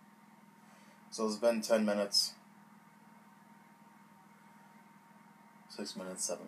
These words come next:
minutes, around there. So it's,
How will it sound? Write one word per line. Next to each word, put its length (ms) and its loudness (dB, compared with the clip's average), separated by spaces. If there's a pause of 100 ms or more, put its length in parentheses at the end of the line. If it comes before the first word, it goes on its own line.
minutes, 380 -12 (340)
around 300 0
there. 180 -6 (3000)
So 420 -4
it's, 340 -2